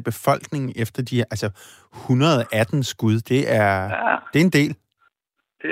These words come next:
Speaker 2: er det da. Øhm, jamen, der var jo ballade, altså. Men så faldt det jo til jorden igen. Og så er der jo ikke rigtig nogen, der snakker om det så meget siden.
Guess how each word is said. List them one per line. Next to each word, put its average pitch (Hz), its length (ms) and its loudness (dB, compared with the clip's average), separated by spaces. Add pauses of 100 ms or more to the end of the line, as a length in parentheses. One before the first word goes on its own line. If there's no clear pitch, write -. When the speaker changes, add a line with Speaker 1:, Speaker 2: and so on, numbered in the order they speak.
Speaker 2:
er 170 100 -2
det 165 140 -4
da. 139 60 -6 (840)
Øhm, 147 720 2 (200)
jamen, 123 240 2 (100)
der 120 140 2
var 123 160 4
jo 117 40 4 (100)
ballade, 120 400 2 (160)
altså. 120 200 -2 (600)
Men 120 100 -6
så 123 100 0 (100)
faldt 127 180 -2
det 131 80 2
jo 135 140 2
til 143 80 4
jorden 135 400 2
igen. 131 140 -4 (960)
Og 127 120 -4
så 139 60 0
er 127 60 0
der 123 140 2
jo 123 60 2
ikke 127 120 -2
rigtig 131 180 -4
nogen, 123 160 0
der - 160 -2
snakker 131 260 0
om 127 140 -2
det 127 140 0
så 135 80 0
meget 131 320 0
siden. 131 260 -2